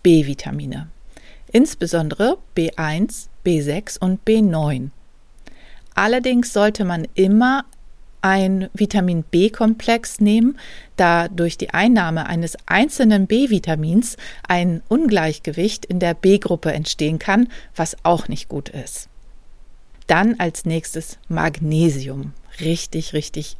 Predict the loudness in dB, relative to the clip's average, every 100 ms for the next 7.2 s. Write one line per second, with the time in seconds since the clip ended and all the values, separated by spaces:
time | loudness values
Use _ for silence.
0 | -10 2 4 4 0 0 0 -2 -6 -6
1 | -2 -4 -2 -2 4 6 6 2 -14 -14
2 | -18 -16 -2 0 2 4 2 0 2 4
3 | 4 0 -12 6 6 6 0 -6 -6 -10
4 | -10 -10 -10 -12 -14 -18 -18 -18 -16 -2
5 | 2 2 0 -2 -2 -4 -6 -6 -2 -2
6 | 0 0 0 -2 -12 -4 -4 -2 -2 -4
7 | -4 -12